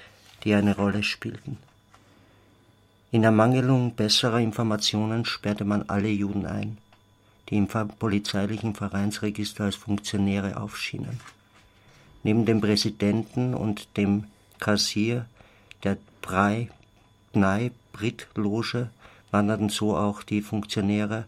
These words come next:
der Chevra, Kadischa, der Beerdigungsgesellschaft,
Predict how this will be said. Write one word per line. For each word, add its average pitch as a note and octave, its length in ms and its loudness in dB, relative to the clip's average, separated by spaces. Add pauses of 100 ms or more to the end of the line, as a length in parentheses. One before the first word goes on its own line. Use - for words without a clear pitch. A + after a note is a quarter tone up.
(440)
der G#2 160 2
Chevra, G#2+ 600 -2 (480)
Kadischa, A2 800 -2 (380)
der G2 100 0
Beerdigungsgesellschaft, G#2 1500 -4